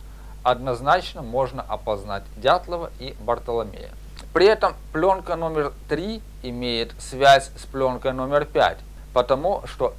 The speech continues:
пятая пленка начинается кадром с того же места, которое снято на третьем кадре с третьей пленки. И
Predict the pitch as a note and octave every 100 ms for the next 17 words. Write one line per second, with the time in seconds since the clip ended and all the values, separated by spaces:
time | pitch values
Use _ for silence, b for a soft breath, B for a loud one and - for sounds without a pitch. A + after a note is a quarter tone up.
0 | - C#3 C3 B2+ B2 C3 F#3 G3+ C3+ A#2
1 | - B2 C3 B2+ B2 - - C#3 A#2 A2
2 | G2+ - - - C3+ C3 C3 A#2 A#2 C#3
3 | A3+ A3+ - - - - - - - G#2
4 | A#2 G#2+ G#2 - C#3 F#3 F#3 A#2+ A#2 -
5 | - - C#3+ D3 C3+ A#2+ - F#2+ - A#2+
6 | D3 E3+ E3+ F3 - - - A2+ A#2 B2+
7 | - C3 - C#3 A#2+ F2+ - - - -
8 | - - - - - - - - - -
9 | - C3+ C3